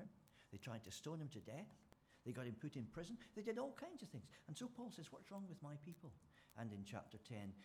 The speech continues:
there are three key, uh, theories that he comes up. First of all, he says, "Well, perhaps it's that they didn't hear." Didn't they hear? Yes, they did. Okay, he says in the next one, "Didn't they understand?" Yes, they did. And finally, he says, "Well,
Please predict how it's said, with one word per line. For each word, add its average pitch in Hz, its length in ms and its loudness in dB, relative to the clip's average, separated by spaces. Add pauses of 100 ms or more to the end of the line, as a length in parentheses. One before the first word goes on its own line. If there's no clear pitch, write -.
(160)
there 98 140 0
are 87 160 -4
three 110 260 0 (240)
key, 107 260 0 (220)
uh, 82 80 -2 (400)
theories 196 360 4
that 98 80 -4
he 98 60 -4
comes 120 300 -2
up. - 100 -2 (220)
First - 140 -12
of 202 60 -2
all, 170 80 -2
he 139 120 0
says, 131 120 -2
"Well, 170 140 0 (200)
perhaps - 280 -8
it's - 140 -2
that - 120 -6
they 135 100 0
didn't 147 280 2
hear." 226 380 -4
Didn't 240 160 -4
they 269 80 -4
hear? 349 280 -4 (540)
Yes, - 160 -12
they 285 160 -2
did. 277 100 -2 (760)
Okay, 277 380 6 (160)
he 135 80 4
says 98 260 2 (140)
in 123 120 4
the 113 80 6
next 104 240 2
one, 98 100 -2 (160)
"Didn't 262 200 2
they 262 140 2
understand?" 226 680 4 (180)
Yes, 127 240 2
they 104 120 -4
did. 82 240 -6 (680)
And 101 160 0
finally, 98 340 2
he 90 40 0
says, 95 220 -2
"Well, 180 180 -2